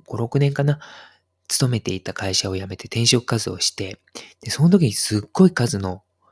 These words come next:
会社の面接を受けたんですけど、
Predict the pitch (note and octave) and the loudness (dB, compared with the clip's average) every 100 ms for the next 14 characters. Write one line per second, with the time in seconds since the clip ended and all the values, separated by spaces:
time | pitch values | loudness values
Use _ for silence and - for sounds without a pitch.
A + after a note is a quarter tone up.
0 | _ - - G#2+ G#2+ G2+ G2 G2 F#2+ F#2+ | _ -10 -2 0 0 -2 -4 -4 -6 -6
1 | - F#2+ - _ _ _ _ _ _ _ | -4 -4 -6 _ _ _ _ _ _ _
2 | _ _ - A#2+ G2 F#2+ - G2+ G2 | _ _ 2 2 2 -10 -6 -4 -4